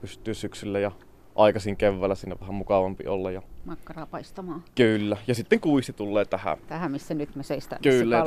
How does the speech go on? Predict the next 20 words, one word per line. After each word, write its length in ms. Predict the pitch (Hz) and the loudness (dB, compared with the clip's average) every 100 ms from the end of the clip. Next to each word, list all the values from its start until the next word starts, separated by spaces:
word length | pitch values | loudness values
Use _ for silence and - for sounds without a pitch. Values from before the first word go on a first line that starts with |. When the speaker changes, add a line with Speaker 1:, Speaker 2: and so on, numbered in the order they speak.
| 151 | 4
Speaker 1:
tässä, 100 | 151 | 2
Speaker 2:
kalliolla. 260 | 160 - - | 2 0 4
Speaker 1:
tässä 280 | 127 - 120 | 2 2 0
oli 140 | 123 | 2
niinku 180 | 120 113 - | 2 0 6
porstua 560 | 120 117 98 - 104 98 | 8 10 8 2 4 6
tällä 240 | 101 98 | 6 4
kohdalla 280 | 92 92 95 | 2 2 2
siinä 220 | 101 80 | 2 2
vanhassa 320 | 92 85 - | 2 2 -4
talossa. 460 | - - - - - - | -4 -4 -4 -8 -12 -6
Speaker 2:
Joo, 260 | 185 120 - | -4 -4 -6
tosiaan 380 | 180 185 175 147 | -8 -2 0 2
lattiaa 600 | 170 - - 156 139 139 | 0 -2 -6 -2 0 0
ei 240 | 143 151 | 0 -2
ole 160 | 143 139 | -4 -6
vielä 220 | 139 135 - | -8 -8 -10
yhtään, 340 | 139 - - - | -12 -10 -10 -4
kalliota 600 | 165 151 135 131 - 127 | -2 -2 -6 -8 -10 -8
vaan. 260 | 123 107 | -8 -8